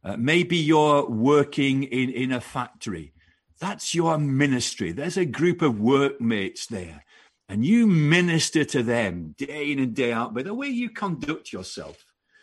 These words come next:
the way you speak about the boss, uh, the way you are disciplined about coffee break. If it's ten minutes, it's ten minutes, and then you're back to work. And the, the lunch hour is a lunch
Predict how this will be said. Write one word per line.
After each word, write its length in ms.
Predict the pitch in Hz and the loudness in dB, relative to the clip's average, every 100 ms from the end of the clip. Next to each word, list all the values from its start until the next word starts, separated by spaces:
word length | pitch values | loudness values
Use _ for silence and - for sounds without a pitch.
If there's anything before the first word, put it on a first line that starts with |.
| _ _ - | _ _ -14
the 60 | |
way 100 | - | -6
you 160 | 196 196 | -2 -2
speak 460 | 165 - 180 185 165 | -4 -2 0 0 0
about 400 | 147 151 151 135 | 0 -2 -2 -2
the 100 | 123 | -2
boss, 640 | 117 92 - - - - _ _ _ _ | -2 -4 -8 -14 -14 -16 _ _ _ _
uh, 160 | 95 107 | -8 -2
the 120 | 127 | 0
way 260 | 131 175 180 | 2 4 4
you 380 | 175 147 151 147 | 4 4 4 4
are 480 | 139 135 135 131 - _ _ _ - - - | 4 2 0 -2 -8 _ _ _ -20 -10 -2
disciplined 680 | 254 - 175 - 98 90 | -2 0 -2 0 -2 -2
about 480 | 101 123 123 - _ | -4 -4 -4 -6 _
coffee 340 | - 147 - | -6 -4 -2
break. 340 | 101 95 78 71 _ - | -2 -4 -8 -12 _ -20
If 140 | 117 131 | -12 -10
it's 160 | 113 | -10
ten 240 | - 160 147 | -6 -4 -2
minutes, 400 | 143 139 - 143 | -2 -2 -4 -8
it's 160 | 113 | -8
ten 380 | - - 131 120 | -12 -14 -6 -2
minutes, 420 | 104 82 - - | -2 -4 -10 -12
and 100 | 117 | -8
then 120 | 131 | -4
you're 140 | 131 120 | -2 -2
back 460 | 87 123 143 - - | -4 -10 -12 -14 -8
to 140 | 135 | -6
work. 540 | 127 117 113 85 - - _ - - _ _ | -2 0 0 0 -8 -20 _ -20 -20 _ _
And 260 | - 113 113 | -2 0 2
the, 140 | 117 | 2
the 140 | 120 127 | 2 0
lunch 380 | 127 170 165 - | 2 0 0 -2
hour 260 | 135 139 139 | 2 2 2
is 140 | 131 | 2
a 60 | 131 | 2
lunch 380 | 123 143 131 | 2 0 -2